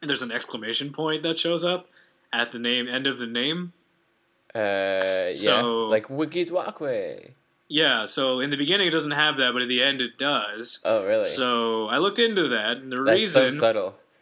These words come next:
Speaker 1: Yeah, I know.
Speaker 2: <laughs>
Speaker 1: I, I just happened, I thought I was, like, losing it a little bit. And I'm like, "Did it
Speaker 2: <laughs>
Speaker 1: have that before? I don't know if I noticed that."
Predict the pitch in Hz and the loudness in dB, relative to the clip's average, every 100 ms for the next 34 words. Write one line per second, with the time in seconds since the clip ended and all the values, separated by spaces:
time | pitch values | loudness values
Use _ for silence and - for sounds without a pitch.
0 | _ _ _ 220 247 170 202 247 131 127 | _ _ _ 2 4 4 4 4 4 4
1 | 135 139 170 190 233 233 220 220 202 175 | 0 0 0 2 2 4 2 2 -4 -2
2 | 165 180 - 240 277 269 180 180 147 135 | -2 -2 0 2 4 4 4 2 2 -2
3 | 151 208 240 247 254 285 269 302 233 - | 0 2 4 4 4 2 2 2 2 -4
4 | - 139 139 165 160 156 147 277 262 269 | -8 -6 0 2 4 4 4 2 4 4
5 | 302 330 277 208 - 196 262 302 294 - | 4 4 4 0 0 4 6 6 2 -6
6 | _ - 170 214 180 - 233 233 226 _ | _ -8 -4 -4 -4 0 2 2 -2 _
7 | 214 220 208 190 226 285 170 - 120 107 | -2 0 2 0 2 2 2 -2 -4 -4